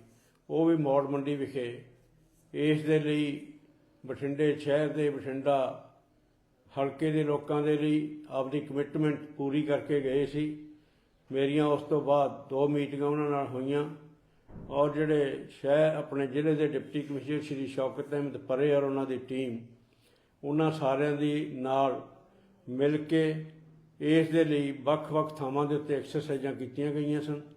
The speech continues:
ਔਰ ਉਹਨਾਂ ਐਕਸਰਸਾਈਜ਼ਾਂ ਦੇ ਵਿੱਚ ਮੈਂ ਚਾਹੁੰਦਾ ਸੀ ਕਿ ਇਸ ਨੂੰ ਇੱਕ ਪਾਰਸ਼ਲ ਤੌਰ 'ਤੇ ਕਰਨ ਦੀ ਬਜਾਏ ਸਰਦਾਰ ਭਗਵੰਤ ਸਿੰਘ ਮਾਨ ਜੀ ਦੀ ਇਹ ਇੱਛਾ ਸੀ ਕਿ ਮੈਂ ਔਰ ਜ਼ਿਲ੍ਹੇ ਦਾ ਪ੍ਰਸ਼ਾਸਨ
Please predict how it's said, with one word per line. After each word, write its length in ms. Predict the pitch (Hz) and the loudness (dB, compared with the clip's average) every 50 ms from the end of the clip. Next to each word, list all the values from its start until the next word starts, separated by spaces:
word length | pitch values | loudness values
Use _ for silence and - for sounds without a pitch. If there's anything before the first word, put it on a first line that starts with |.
| - _ _ _ _ _ _ _ _ _ _ - | -20 _ _ _ _ _ _ _ _ _ _ -4
ਔਰ 240 | - 147 165 170 165 | 0 2 4 4 4
ਉਹਨਾਂ 320 | 160 156 156 165 170 175 170 | 4 4 4 4 4 4 4
ਐਕਸਰਸਾਈਜ਼ਾਂ 640 | 160 151 156 - 165 160 151 - 147 147 147 156 | 2 2 0 -2 -2 -2 -2 -2 -4 -2 -2 -2
ਦੇ 100 | 156 156 | 0 -2
ਵਿੱਚ 240 | 151 151 151 151 - | -2 -4 -4 -8 -6
ਮੈਂ 120 | 151 151 147 | -4 -4 -4
ਚਾਹੁੰਦਾ 380 | - 151 151 165 170 170 160 | -2 -2 0 2 2 2 2
ਸੀ 180 | 156 160 - 107 - - - - - - _ _ _ _ _ - - _ - - _ _ - | 2 -2 -6 -10 -12 -14 -20 -20 -20 -20 _ _ _ _ _ -20 -20 _ -20 -20 _ _ -4
ਕਿ 320 | 165 170 165 165 170 180 | 0 2 4 6 6 4
ਇਸ 180 | 170 175 175 160 | 4 2 0 0
ਨੂੰ 440 | 160 165 165 165 170 170 165 - - - - - - _ _ _ _ _ _ - - - - - - - - - - - - | 2 4 4 4 4 2 -2 -6 -12 -18 -20 -20 -20 _ _ _ _ _ _ -20 -20 -20 -20 -20 -20 -20 -20 -20 -14 -4 -2
ਇੱਕ 200 | 165 165 165 - - | -2 -2 -2 -4 0
ਪਾਰਸ਼ਲ 340 | - 165 151 151 - - 180 | 4 4 4 4 4 0 -2
ਤੌਰ 260 | 175 - 185 160 160 | 0 2 2 2 2
'ਤੇ 160 | 160 160 180 165 | 2 0 -2 -2
ਕਰਨ 280 | - 160 147 147 151 | 0 0 0 0 0
ਦੀ 140 | 151 156 156 | 0 0 0
ਬਜਾਏ 440 | 151 147 139 147 147 151 151 143 151 - - - - - _ _ _ _ _ _ _ _ _ _ _ _ - | 0 0 2 2 2 2 2 0 -2 -6 -10 -18 -20 -20 _ _ _ _ _ _ _ _ _ _ _ _ -8
ਸਰਦਾਰ 320 | 147 135 151 156 156 156 | -2 2 4 4 4 4
ਭਗਵੰਤ 420 | 156 170 156 143 143 143 139 135 - | 2 -2 -2 0 0 -2 -2 -2 0
ਸਿੰਘ 140 | - 160 | 2 4
ਮਾਨ 280 | 156 147 135 135 143 143 | 4 4 4 4 2 0
ਜੀ 160 | 139 151 151 | 2 0 0
ਦੀ 360 | 151 147 151 135 120 113 - - - - _ _ _ _ _ _ _ _ _ _ _ - | 2 0 -2 -2 -4 -8 -10 -16 -20 -20 _ _ _ _ _ _ _ _ _ _ _ -4
ਇਹ 260 | 165 160 165 - 180 | 0 0 0 2 0
ਇੱਛਾ 360 | 165 160 - - - 165 165 160 | -2 -2 0 4 6 6 6 6
ਸੀ 460 | 160 160 160 160 165 165 160 - - - - - - _ - - - _ _ - - - - - - - | 6 4 2 4 4 2 0 -4 -10 -18 -20 -20 -20 _ -20 -20 -20 _ _ -20 -18 -16 -16 -12 -2 2
ਕਿ 120 | 180 175 | 2 2
ਮੈਂ 440 | 160 151 147 147 151 156 165 165 160 | 4 4 4 4 4 6 6 6 8
ਔਰ 200 | 156 156 156 - | 8 6 6 4
ਜ਼ਿਲ੍ਹੇ 260 | 139 156 156 170 170 | 2 0 2 2 4
ਦਾ 80 | 165 160 | 4 4
ਪ੍ਰਸ਼ਾਸਨ 720 | 156 156 139 127 - - 139 139 135 - 160 143 120 113 | 2 2 -2 -6 -2 -2 0 0 0 0 -2 -2 -2 -4